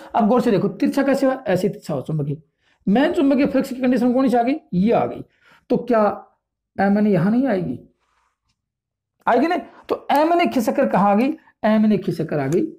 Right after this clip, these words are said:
ये यहाँ पे, ये आ गई, ये कौन सी आ गई? एमएनए। और ये कार्बन बुश यहाँ पर थे आपके सेंटर में। तो अब आ गई बात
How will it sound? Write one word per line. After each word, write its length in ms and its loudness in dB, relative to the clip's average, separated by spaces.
ये 180 2
यहाँ 240 -2
पे, 160 -18
ये 120 2
आ 100 0
गई, 140 -8
ये 100 2
कौन 200 0
सी 100 0
आ 80 2
गई? 160 0
एमएनए। 440 -4
और 120 2
ये 220 2
कार्बन 320 2
बुश 160 0
यहाँ 220 2
पर 100 0
थे 100 -2
आपके 320 0
सेंटर 300 0
में। 220 0
तो 280 -8
अब 180 2
आ 120 2
गई 120 2
बात 320 0